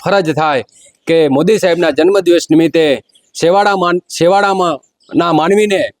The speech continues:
એમની જે યોજનાઓનો લાભ મળી રહે, સાથે સાથે આ યજ્ઞ દ્વારા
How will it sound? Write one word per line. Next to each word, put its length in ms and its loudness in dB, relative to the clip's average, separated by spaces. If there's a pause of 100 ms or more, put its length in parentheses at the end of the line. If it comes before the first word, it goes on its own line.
(260)
એમની 260 2
જે 200 2
યોજનાઓનો 580 0
લાભ 260 0 (100)
મળી 180 2
રહે, 220 2 (800)
સાથે 320 0
સાથે 280 0
આ 60 0
યજ્ઞ 380 0
દ્વારા 420 2